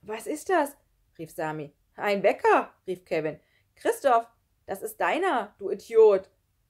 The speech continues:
„Selber Idiot“, schimpfte Christoph, stand auf und machte das Licht an.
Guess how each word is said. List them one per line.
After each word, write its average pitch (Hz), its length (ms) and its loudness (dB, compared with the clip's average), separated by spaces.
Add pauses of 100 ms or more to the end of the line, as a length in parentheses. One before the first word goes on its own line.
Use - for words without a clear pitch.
(440)
„Selber - 400 -4
Idiot“, 190 720 -2 (120)
schimpfte 175 340 -16
Christoph, 170 480 -10 (380)
stand - 260 -16
auf 170 160 -6
und 180 120 -10
machte 160 260 -12
das 147 160 -14
Licht 160 240 -12
an. 151 160 -10